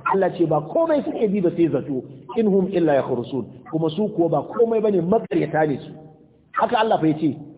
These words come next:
"Ala ya'lamu man khalaqa wa huwa al-latiful khabir." Ashe Allah ba ya fi kowa sanin mutane ba wanda shi ya halicce su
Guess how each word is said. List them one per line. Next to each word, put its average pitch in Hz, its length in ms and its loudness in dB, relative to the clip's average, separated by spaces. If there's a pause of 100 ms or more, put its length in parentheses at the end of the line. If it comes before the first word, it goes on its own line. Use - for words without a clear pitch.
(340)
"Ala 147 220 2
ya'lamu 175 400 4
man 151 140 0
khalaqa 185 360 0 (520)
wa 160 80 2
huwa 165 160 4
al-latiful 147 440 0
khabir." 123 280 -6 (340)
Ashe 151 280 0 (140)
Allah 190 260 0
ba 139 120 0
ya 139 100 2
fi 180 120 -8
kowa 185 400 0
sanin 202 280 2 (520)
mutane 165 520 2
ba 170 60 4
wanda 185 200 4
shi 233 180 0
ya 247 160 6
halicce 196 320 2
su 202 140 -6